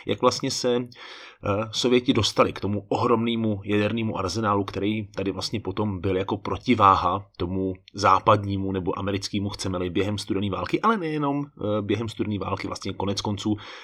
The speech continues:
my v tom stínu jaderného hřibu žijeme de facto do dneška. Eh, doufám, že to bude zajímavý.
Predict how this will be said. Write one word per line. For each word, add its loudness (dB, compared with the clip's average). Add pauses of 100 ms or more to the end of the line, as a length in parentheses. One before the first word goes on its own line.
(120)
my 0
v -4
tom 0
stínu 0 (180)
jaderného 0
hřibu 0
žijeme 0
de -8
facto 0
do 2
dneška. -2 (380)
Eh, 4
doufám, 6
že 4
to 2
bude 4
zajímavý. 0